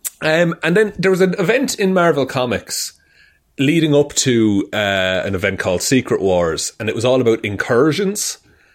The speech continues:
and it happened when m-,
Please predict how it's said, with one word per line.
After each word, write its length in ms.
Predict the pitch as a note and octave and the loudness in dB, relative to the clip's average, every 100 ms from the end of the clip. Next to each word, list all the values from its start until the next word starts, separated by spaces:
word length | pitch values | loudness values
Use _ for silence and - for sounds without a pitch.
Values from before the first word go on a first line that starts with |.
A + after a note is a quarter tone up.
| _ _ | _ _
and 640 | A2+ A2 G#2 G2 G2 F2+ - _ - | -6 -4 -2 -2 -4 -6 -10 _ -4
it 120 | A#2 | -2
happened 400 | C3+ B2+ A#2+ G#2+ | -2 -2 -4 -2
when 420 | A#2 G#2+ G2+ F#2 - | 0 0 -2 -6 -8
m-, 220 | B2 C3+ | -6 -6